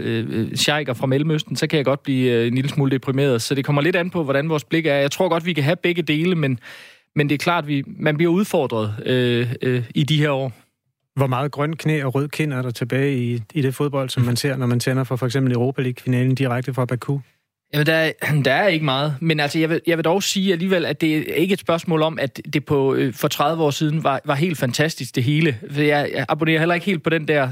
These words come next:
Speaker 1: nostalgiske om, at alting var bedre dengang, men,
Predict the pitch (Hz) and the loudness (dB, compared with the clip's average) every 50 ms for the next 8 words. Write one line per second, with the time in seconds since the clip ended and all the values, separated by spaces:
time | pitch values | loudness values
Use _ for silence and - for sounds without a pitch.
0 | 131 - 147 139 131 - - 180 175 165 139 127 120 - 143 139 139 139 - 113 | -2 -2 -2 -2 -2 0 -2 -2 -2 -2 -4 -8 -4 -2 0 0 0 0 0 0
1 | 185 190 - 185 170 143 135 120 - 156 165 175 165 160 170 170 160 147 147 139 | 0 0 0 0 0 0 0 0 2 2 2 2 2 0 0 0 0 -2 -2 -2
2 | - 139 139 139 | -2 -2 0 -2